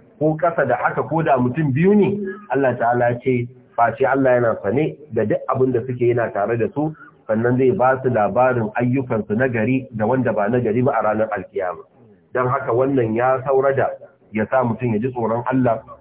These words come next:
a cikin ayyukan da yake yi a na fili da na ɓoye, da shi kaɗai da wanda suke haɗuwa su yi, ya sani watan wata rana sai labari.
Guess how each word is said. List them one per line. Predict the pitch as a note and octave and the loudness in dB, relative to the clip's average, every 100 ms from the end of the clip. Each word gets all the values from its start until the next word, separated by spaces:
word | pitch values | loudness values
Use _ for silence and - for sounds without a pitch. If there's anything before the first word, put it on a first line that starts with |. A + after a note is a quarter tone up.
| _ | _
a | A2 | -10
cikin | G#2 A#2+ B2 | -8 -4 -2
ayyukan | B2+ C3 B2 A2 | 0 0 0 -2
da | G#2 | 0
yake | A#2+ B2 A2+ | -2 -2 -2
yi | A#2 B2+ B2 - - _ | 0 0 -2 -10 -20 _
a | A2+ | -4
na | A2+ A#2+ | 0 -2
fili | B2+ B2 B2+ B2 B2 | 0 0 2 0 -4
da | G#2 | -4
na | G#2+ A#2 | -2 -2
ɓoye, | G2 F2 E2 _ _ _ _ _ - | -4 -6 -8 _ _ _ _ _ -6
da | G#2 | -6
shi | - C3+ B2 | -2 -2 0
kaɗai | B2+ C3 C3 B2 - | 0 0 0 -2 -4
da | C3+ | 0
wanda | F3 E3+ B2 | 0 0 -4
suke | B2 C3 | -4 -4
haɗuwa | - - A#2 A#2 G#2+ | -4 -2 0 2 0
su | G2 | -4
yi, | E2+ - - _ _ _ | -8 -10 -20 _ _ _
ya | G2+ G#2 | -4 -2
sani | C3 C3+ A#2 | 0 2 2
watan | A2+ C3+ B2+ A2+ | 0 0 0 0
wata | B2 B2+ | 0 0
rana | B2 B2+ C3 C3 B2 - - - | 0 2 2 0 -4 -14 -14 -2
sai | A#2+ | 0
labari. | G#2+ F2+ F#2 F2+ | 2 0 0 -2